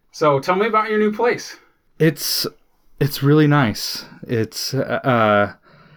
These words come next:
Speaker 2: it's a nice home that we, we purchased. We have ten acres. Um, I'm most excited about the Morton building that we have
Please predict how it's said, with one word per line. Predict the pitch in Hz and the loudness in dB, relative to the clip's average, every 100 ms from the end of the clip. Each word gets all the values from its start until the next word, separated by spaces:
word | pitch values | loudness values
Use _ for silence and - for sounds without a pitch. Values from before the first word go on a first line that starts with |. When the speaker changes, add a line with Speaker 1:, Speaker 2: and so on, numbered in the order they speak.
| _ _ _ _ | _ _ _ _
Speaker 2:
it's | 120 - | -8 -2
a | 117 | 0
nice | 117 123 - | 2 0 0
home | 123 123 131 | 0 2 2
that | 101 | 4
we, | 127 123 | 2 2
we | 120 131 120 | -2 -2 -2
purchased. | - 123 - 127 131 - | 0 -2 2 -2 -2 -2
We | 110 | 2
have | 110 107 | 2 -2
ten | - 131 | -4 0
acres. | 123 113 131 131 139 - - - | 2 2 0 0 -4 -12 -12 -8
Um, | 113 107 104 101 98 - _ _ _ | -4 0 0 0 -4 -10 _ _ _
I'm | 117 107 104 - 110 - | -2 0 0 -2 -8 -4
most | 143 127 151 147 139 | 2 4 4 2 -2
excited | - 139 120 117 113 | -2 0 2 4 2
about | 117 120 113 104 101 - | 2 0 2 2 0 -2
the | 110 | 0
Morton | 107 123 123 107 | 2 2 2 2
building | 104 98 92 | 0 0 -4
that | 101 98 | -4 -4
we | 98 | -4
have | 95 95 104 | -2 -2 -4